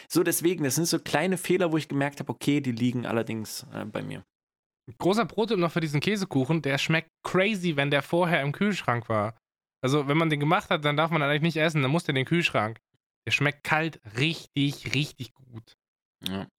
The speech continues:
Speaker 2: Bin immer noch überzeugt von diesem Käsekuchen. Hab ihn vor zwei Wochen wieder gemacht. Ist gut.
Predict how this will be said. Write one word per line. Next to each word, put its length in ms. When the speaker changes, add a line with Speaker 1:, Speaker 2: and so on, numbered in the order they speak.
Speaker 2:
Bin 80
immer 100
noch 120
überzeugt 340
von 100
diesem 160
Käsekuchen. 360
Hab 100
ihn 120
vor 160
zwei 180
Wochen 200
wieder 160
gemacht. 360
Ist 200
gut. 340